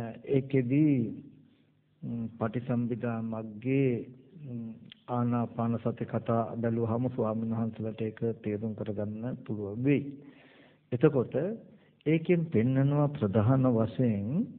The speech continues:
සති නිමිත්තේ විතරක් හිත තිය-, හිත තියනවා තේරෙනවා. නමුත් ආනාපාන සතිය ආස්වාසය ප්‍රස්වාසය කියන දෙක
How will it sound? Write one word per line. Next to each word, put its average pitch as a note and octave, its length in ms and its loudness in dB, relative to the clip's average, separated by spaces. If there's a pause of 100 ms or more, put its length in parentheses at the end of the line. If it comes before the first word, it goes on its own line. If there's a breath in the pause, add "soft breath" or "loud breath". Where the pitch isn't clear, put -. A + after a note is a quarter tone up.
(440 loud breath)
සති C3+ 320 2
නිමිත්තේ D#3+ 560 2
විතරක් E3 380 2
හිත C3+ 200 -4 (100)
තිය-, D3 240 0
හිත B2 200 -2 (100)
තියනවා D#3 380 2
තේරෙනවා. D#3+ 600 4 (180)
නමුත් E3 340 -2
ආනාපාන D#3 760 2
සතිය D3+ 380 0 (1080 loud breath)
ආස්වාසය D3 640 4
ප්‍රස්වාසය D3 580 2
කියන C#3+ 300 -2
දෙක C#3+ 200 4